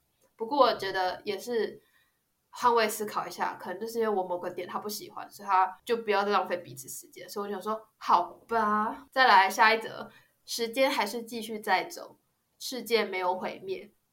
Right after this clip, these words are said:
我播放着陈升的《不再让你孤单》。昨天一整天沉浸在他交女朋友的伤心中，今天睡到早上九点都还不想起床。我原本以为我会为了变成更好的人而早起，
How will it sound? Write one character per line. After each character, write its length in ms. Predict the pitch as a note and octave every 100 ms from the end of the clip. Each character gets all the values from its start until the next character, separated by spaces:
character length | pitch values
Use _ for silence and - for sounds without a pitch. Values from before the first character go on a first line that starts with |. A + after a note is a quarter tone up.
| _
我 160 | G#3 G#3
播 200 | A#3 A#3
放 260 | B3 G#3+
着 120 | G3+ F3+
陈 280 | F3+ F#3
升 200 | - G3
的 200 | G3 F3 E3+
《不 100 | F#3+
再 220 | G3+ G3
让 240 | F#3+ F3+
你 40 | -
孤 280 | - - -
单》。 120 | - - _ _ _ _ _ _
昨 140 | - A#3
天 240 | C4 C4+
一 60 | C#4
整 180 | G#3+ G#3+
天 180 | A#3+
沉 200 | A#3+ G3+
浸 120 | G#3+ A3+
在 120 | G#3+
他 160 | A3
交 180 | A3 G#3+
女 120 | G#3
朋 100 | -
友 120 | F#3+ F3
的 80 |
伤 240 | F3 F3+ F3+
心 220 | G3 F3+
中， 300 | F3+ E3+ - _ _ _ _
今 140 | A#3+
天 160 | B3+ B3
睡 140 | B3+
到 120 | A#3+
早 160 | A3+ F3+
上 200 | A3+ A3
九 180 | F3 F3+
点 180 | F3+
都 80 | F3+
还 140 | E3+ G3
不 100 | A3
想 180 | F3 F3
起 180 | -
床。 340 | - - - - _ _ _
我 100 | A3
原 180 | B3 C4+
本 140 | F4 E4
以 60 |
为 120 | A3+
我 160 | G#3 G3
会 120 | A#3+
为 180 | B3 A#3+
了 80 | G3+
变 180 | A#3 G#3+
成 200 | G3+ G#3
更 160 | A3+
好 160 | G#3+ E3+
的 100 | F3
人 100 | F3
而 120 | F3 F3
早 220 | E3 E3
起， 280 | - -